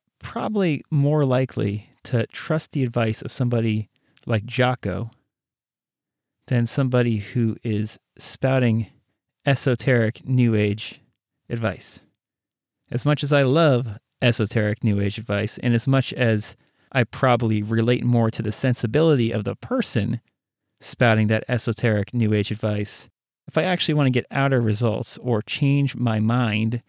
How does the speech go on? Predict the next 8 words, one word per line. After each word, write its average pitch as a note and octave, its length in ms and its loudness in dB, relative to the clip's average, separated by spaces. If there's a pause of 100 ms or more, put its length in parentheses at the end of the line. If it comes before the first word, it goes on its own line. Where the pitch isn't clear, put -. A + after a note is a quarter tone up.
(360)
effectively B2 680 -2
and A2 140 -2
quickly, A#2+ 560 -4 (840)
I'd - 220 -2
often D#3+ 460 0
probably A2+ 440 2
be A2 140 0
better A2+ 480 0